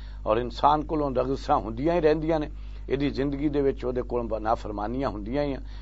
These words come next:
ਇਸ ਕਰਕੇ ਬੰਦਾ ਮੂਮਨ ਹਰ ਵੇਲੇ ਡਰਦਾ ਰਹਿੰਦਾ ਹੈ, "ਮੈਂ ਕਿਤੇ ਫੜਿਆ ਨਾ ਜਾਵਾਂ",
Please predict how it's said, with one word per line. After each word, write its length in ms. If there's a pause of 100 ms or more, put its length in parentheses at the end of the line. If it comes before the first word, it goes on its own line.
(120)
ਇਸ 140
ਕਰਕੇ 300
ਬੰਦਾ 340
ਮੂਮਨ 320
ਹਰ 220
ਵੇਲੇ 200
ਡਰਦਾ 320
ਰਹਿੰਦਾ 260
ਹੈ, 120 (180)
"ਮੈਂ 100
ਕਿਤੇ 200
ਫੜਿਆ 320
ਨਾ 120
ਜਾਵਾਂ", 320